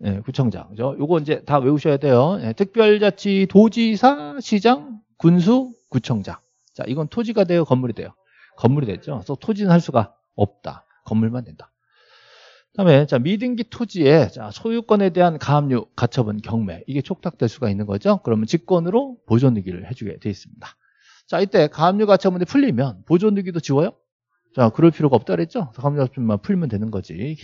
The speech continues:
기왕 해놓은 보존등기를 말소할 필요 없는 거예요. 예. 왜 그러니?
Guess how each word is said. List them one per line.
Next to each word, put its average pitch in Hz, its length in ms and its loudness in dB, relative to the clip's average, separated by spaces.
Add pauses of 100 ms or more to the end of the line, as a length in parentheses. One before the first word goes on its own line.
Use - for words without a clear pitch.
(120)
기왕 214 360 0
해놓은 202 200 2
보존등기를 151 520 0
말소할 104 340 -2
필요 107 200 -12
없는 98 220 -8
거예요. 101 560 -8
예. 95 140 -16 (580)
왜 156 200 4
그러니? 175 440 2